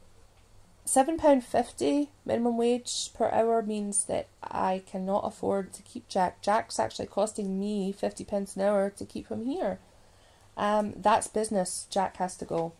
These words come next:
And all of a sudden you've got, you've got, you know, two men doing the work of three.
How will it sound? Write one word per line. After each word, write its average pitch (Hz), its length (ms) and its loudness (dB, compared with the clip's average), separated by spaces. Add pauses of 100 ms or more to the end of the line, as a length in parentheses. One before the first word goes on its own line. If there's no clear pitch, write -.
And 180 180 -2
all 185 140 4
of 180 60 -4
a 185 60 -2
sudden 247 400 0
you've 220 220 -4
got, 196 320 4 (1300)
you've 208 180 -6
got, 214 260 4
you 214 140 -2
know, 202 220 2
two 262 180 -2
men 226 260 4
doing 214 300 2
the 202 60 2
work 214 200 6
of 196 100 -4
three. 233 460 0